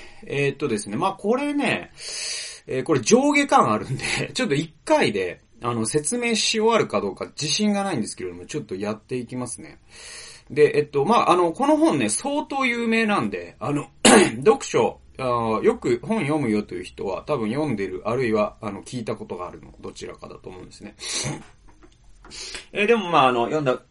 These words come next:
聞いたことあるけど読んだことないよっていう人にとってはですね、まあ、あの、この動画がですね、何らかの、まあ、あの、読んだつもりになれるというかね、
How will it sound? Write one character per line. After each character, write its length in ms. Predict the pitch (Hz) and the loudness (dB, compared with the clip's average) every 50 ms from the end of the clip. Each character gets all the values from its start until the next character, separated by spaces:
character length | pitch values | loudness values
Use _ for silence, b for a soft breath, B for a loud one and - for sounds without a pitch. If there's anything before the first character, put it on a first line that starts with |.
| _ 143 | _ -10
聞 100 | 147 196 | -4 -2
い 20 | |
た 80 | 185 185 | 0 0
こ 80 | 190 | 2
と 80 | 190 202 | 2 2
あ 60 | 180 | 2
る 60 | 165 | 2
け 100 | - 190 | 0 0
ど 60 | 190 | 0
読 200 | 170 147 147 135 | 2 0 0 -2
ん 60 | 120 113 | -2 -4
だ 140 | 98 - | -4 -6
こ 120 | - 107 - | -6 -8 -8
と 120 | 92 92 | -6 -4
な 140 | 101 104 104 | -4 -4 -4
い 60 | 95 | -4
よ 80 | 95 92 | -4 -6
っ 40 | 95 | -8
て 160 | - _ 82 | -10 _ -14
い 80 | 87 | -14
う 40 | 87 | -14
人 180 | - - - 92 | -14 -14 -14 -16
に 100 | - - | -16 -16
と 220 | - - 101 92 | -16 -14 -12 -12
っ 40 | - | -12
て 140 | _ - 92 | _ -12 -12
は 100 | 92 92 | -12 -12
で 100 | - - | -12 -14
す 120 | - - 170 | -14 -10 -6
ね、 240 | 185 135 107 113 117 | -6 -6 -6 -8 -8
ま 140 | 131 135 123 | -4 -2 -2
あ、 80 | 113 | 0
あ 60 | 110 | 0
の、 440 | 113 113 107 104 98 95 92 85 - - | -2 -4 -4 -4 -6 -6 -8 -10 -8 -8
こ 100 | 113 107 | -6 -6
の 220 | 101 92 87 - _ 110 | -6 -8 -10 -14 _ -10
動 220 | 107 107 104 101 | -6 -6 -6 -4
画 140 | 98 95 92 | -6 -6 -6
が 120 | 87 78 | -8 -10
で 80 | 78 - | -10 -12
す 140 | - - 120 | -12 -10 -10
ね、 180 | 123 117 - - | -10 -12 -14 -12
何 260 | 120 113 113 110 110 | -8 -6 -4 -4 -4
ら 160 | 104 101 98 | -4 -6 -6
か 140 | - - 90 | -8 -10 -12
の、 200 | 90 85 82 - - B B B B B B B B | -12 -12 -16 -20 -18 B B B B B B B B
ま 140 | - 110 101 | -6 -4 -4
あ、 100 | 90 80 | -4 -6
あ 40 | 82 | -8
の、 100 | 82 73 | -12 -8
読 200 | - 117 123 120 | -4 -2 -2 -2
ん 80 | 101 87 | -2 -4
だ 180 | 80 80 - - | -6 -12 -12 -12
つ 120 | - - | -8 -4
も 120 | 123 117 120 | -2 -2 -2
り 80 | 123 | -2
に 100 | 123 120 | -2 -2
な 100 | 113 107 | -4 -4
れ 120 | 107 120 98 | -4 -8 -8
る 80 | 101 | -10
と 60 | - - | -10 -12
い 80 | - | -12
う 40 | - | -10
か 80 | - - - - | -10 -10 -10 -10
ね、 140 | 160 147 | -14 -16